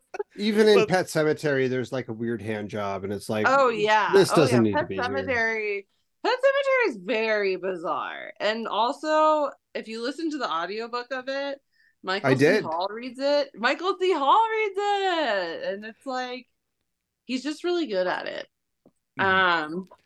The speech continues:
Speaker 3: he's
Speaker 1: Well,
Speaker 3: really
Speaker 1: you
Speaker 3: good at
Speaker 1: should
Speaker 3: getting
Speaker 1: read, if you haven't heard, uh, read or listened to it, the
Speaker 3: Oh,
Speaker 1: Steven
Speaker 3: that's my
Speaker 1: Weber
Speaker 3: favorite. That is my favorite.
Speaker 1: The Steven Weber audiobook is, is, is
Speaker 3: It, it's
Speaker 1: exceptional.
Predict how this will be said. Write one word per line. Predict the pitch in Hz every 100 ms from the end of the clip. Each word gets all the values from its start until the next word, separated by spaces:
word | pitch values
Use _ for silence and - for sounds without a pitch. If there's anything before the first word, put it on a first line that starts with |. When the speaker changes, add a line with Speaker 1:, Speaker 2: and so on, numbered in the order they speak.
| _ _ -
Speaker 3:
he's | 104
Speaker 1:
Well, | 165
Speaker 3:
really | 190
Speaker 1:
you | 240
Speaker 3:
good |
at |
Speaker 1:
should | 226
Speaker 3:
getting | 208
Speaker 1:
read, | 233 233 226 196
if | 190 -
you | 208
haven't | 214 214 185
heard, | 170 180 139
uh, | 156 139 135 131 127 _ _ - 135 _ _
read | 139 139 143 131
or | 131
listened | 131 120 127 123 113 - -
to | 123 117
it, | 117 107 104 - - - - _ -
the | 127 123 123 123 123
Speaker 3:
Oh, |
Speaker 1:
Steven | 120 - 247
Speaker 3:
that's | 254
my | 165
Speaker 1:
Weber | 147 147 147 143
Speaker 3:
favorite. | 139 311 311 240 202 - - _ _ 202
That | 214 247
is | 277
my | 254 262 262 - -
favorite. | 220 233 220 180 123 143
Speaker 1:
The | 156
Steven | - - 208 196 190
Weber | 165 151 139
audiobook | 123 120 113 107 -
is, | 107 98
is, | 117 107 -
is | - 107 104
Speaker 3:
It, |
it's | -
Speaker 1:
exceptional. | 113 - 233 - 139